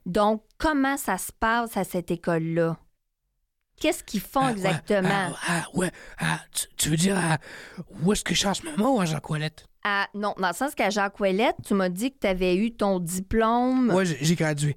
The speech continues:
Speaker 1: T'as gradué. Ça veut dire que t'as ton secondaire cinq. C'est comme ça qu'ils le
Speaker 2: En
Speaker 1: disent
Speaker 2: fait,
Speaker 1: à Jacques
Speaker 2: en
Speaker 1: Ouellette ?
Speaker 2: fait, le programme que j'avais, ça s'appelle le C F R. Le C F R, ça, c'est un programme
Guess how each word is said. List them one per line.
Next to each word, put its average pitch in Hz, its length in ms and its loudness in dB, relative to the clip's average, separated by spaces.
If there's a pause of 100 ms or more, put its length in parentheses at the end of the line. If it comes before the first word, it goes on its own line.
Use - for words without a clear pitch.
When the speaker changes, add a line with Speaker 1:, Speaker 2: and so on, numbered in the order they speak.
(100)
Speaker 1:
T'as 247 120 2
gradué. 202 600 -2
Ça - 120 -8
veut 170 80 -2
dire 240 80 4
que 294 80 -2
t'as 302 100 0
ton 180 160 -2
secondaire 165 520 0
cinq. - 500 -2 (880)
C'est - 80 -8
comme 214 160 2
ça 214 140 -2
qu'ils 214 140 -2
le 208 40 2
Speaker 2:
En 185 80 2
Speaker 1:
disent 240 120 2
Speaker 2:
fait, 294 260 2
Speaker 1:
à 277 120 0
Jacques 262 240 -2
Speaker 2:
en 190 60 2
Speaker 1:
Ouellette ? 262 340 0
Speaker 2:
fait, - 40 -6
le 202 100 0
programme 156 560 2
que - 100 -2
j'avais, 147 380 0 (480)
ça - 100 -6
s'appelle 202 320 0
le 160 120 2
C 151 200 0
F - 120 -6
R. 139 360 -4
Le 170 120 -2
C 170 180 0
F - 140 -6
R, 226 280 0 (1160)
ça, 285 300 2
c'est - 280 0
un 180 120 2
programme 185 720 0